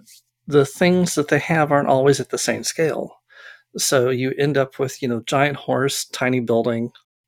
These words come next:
larger dog. But I mean, there's, there's just sort of this mishmash of things, but it's right. It's that first time I think that they get that sense of what scale means and, and, and what,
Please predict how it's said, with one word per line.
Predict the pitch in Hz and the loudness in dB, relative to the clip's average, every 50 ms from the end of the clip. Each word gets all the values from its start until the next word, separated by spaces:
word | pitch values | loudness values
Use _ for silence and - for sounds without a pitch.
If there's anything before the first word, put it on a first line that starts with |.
| _ _ | _ _
larger | - 135 - - 127 - 147 127 | -6 -2 0 0 2 2 2 2
dog. | 113 127 117 113 117 117 117 117 120 123 | 4 4 4 6 6 4 2 0 -2 -2
But | 131 120 | -2 -2
I | 120 | 0
mean, | 139 135 131 131 | -2 -2 -2 -2
there's, | 131 131 123 | -2 -2 -2
there's | - 139 139 131 - | -2 -4 -4 -2 -2
just | - 151 - - | -2 -2 -2 -2
sort | - 165 | 0 0
of | 147 | 0
this | 127 117 113 - - | 0 0 -4 -4 -2
mishmash | 135 139 143 160 - - 139 127 117 113 - | 0 2 2 2 0 -2 -4 -4 -4 -4 -6
of | - - | -8 -6
things, | - 165 160 165 165 160 | -4 -2 -2 -2 -2 -2
but | - 127 | -2 -4
it's | 139 - - - 135 - - | -4 -2 -2 -2 -2 0 0
right. | 170 165 131 | 0 0 0
It's | 110 - - | 0 -2 -4
that | 123 - - | -6 -6 -4
first | - - 131 139 - - | -2 -2 0 0 -2 -2
time | - 135 127 123 | -2 0 0 0
I | 120 | -2
think | 117 - 131 123 123 - | -2 -2 -2 -2 0 -2
that | - 120 - | -6 -6 -4
they | - 123 | -4 -4
get | 113 - 139 - | -2 -2 -4 -4
that | - 123 - - | -4 -6 -6 -4
sense | - - - 143 143 147 151 - | -4 -2 0 0 0 0 -2 -4
of | - - - 107 107 113 113 117 - _ _ _ _ _ _ _ _ | -8 -8 -8 -6 -8 -8 -10 -12 -16 _ _ _ _ _ _ _ _
what | 117 113 117 131 131 131 - - | -4 0 2 2 2 2 0 -4
scale | - - - - - 139 135 135 139 131 131 | -4 -4 -4 0 2 4 4 6 4 4 2
means | 131 123 123 127 131 127 120 117 117 113 - | 2 2 0 0 0 -2 -2 -4 -4 -6 -6
and, | 113 110 - | -8 -10 -10
and, | 123 123 113 110 117 | -10 -12 -10 -10 -10
and | 120 113 113 117 117 - | -10 -10 -10 -12 -10 -6
what, | - 127 131 - | -6 -6 -6 -6